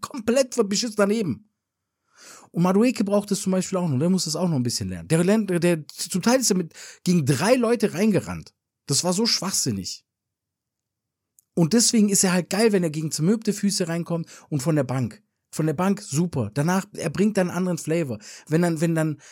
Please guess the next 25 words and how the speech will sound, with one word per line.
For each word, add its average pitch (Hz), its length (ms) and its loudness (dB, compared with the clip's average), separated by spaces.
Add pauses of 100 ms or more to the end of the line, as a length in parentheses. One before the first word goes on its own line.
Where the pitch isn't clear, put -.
(120)
äh, 160 120 -2
Bukayo 175 480 2
die 165 180 -2
alle 175 300 2
wirklich 190 300 -2
kaputt 196 340 -2
gemacht 147 340 0
hat, 135 200 -2
so 135 200 -4
mit, 143 220 0
mit, 135 380 -6
weil, 147 120 -4
weil 160 120 -2
die 170 100 0
die 165 80 -4
ganze 196 240 0
Zeit 175 140 0
nervös 185 340 2
sind 151 140 -2
und 143 100 -4
sonst 165 240 -2
was, 123 140 -4
weil 131 100 -6
ein 143 140 -4
Bukayo 196 440 -2